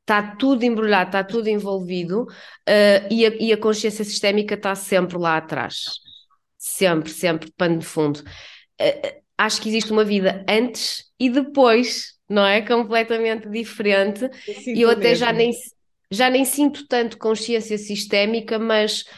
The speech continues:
Speaker 1: uma lucidez da unicidade, porque acho que já passei para outro patamar, sem, sem arrogância nem ego, que signi-, começo a ver cada vez mais de fora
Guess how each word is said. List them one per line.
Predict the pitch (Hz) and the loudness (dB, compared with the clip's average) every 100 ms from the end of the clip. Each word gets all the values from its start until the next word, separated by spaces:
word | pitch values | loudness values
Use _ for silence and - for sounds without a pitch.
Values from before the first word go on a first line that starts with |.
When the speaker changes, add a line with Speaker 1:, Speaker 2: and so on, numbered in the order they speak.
| - - | -14 -2
Speaker 1:
uma | 214 220 220 | 2 4 6
lucidez | 226 247 247 247 208 214 240 240 | 4 2 0 -4 -2 2 4 4
da | 214 226 | 2 2
unicidade, | 226 220 - 220 214 185 160 160 - _ _ - | 2 -2 -4 -2 2 2 0 -4 -14 _ _ -14
porque | - | -4
acho | 220 - | -4 -4
que | - | -4
já | 214 208 | -2 0
passei | 214 208 214 | -2 -2 -2
para | 208 208 | 2 4
outro | 208 202 - - | 4 2 -4 -8
patamar, | 202 202 190 175 | -2 0 0 0
sem, | 180 214 202 | -2 -2 -2
sem | - 220 208 | -2 0 2
arrogância | 202 190 190 185 185 | 0 0 -2 0 -2
nem | 185 180 | 0 0
ego, | 175 185 - - | -2 -4 -10 -20
que | - | -8
signi-, | 208 202 196 180 - | -4 -2 -2 -4 -10
começo | 208 208 208 | -2 -2 -2
a | 208 | -2
ver | 208 208 - - _ | -2 -4 -8 -20 _
cada | - 226 | 0 2
vez | 220 220 | 2 2
mais | 214 208 | 2 2
de | 208 | 0
fora | - 180 160 170 | -2 2 2 0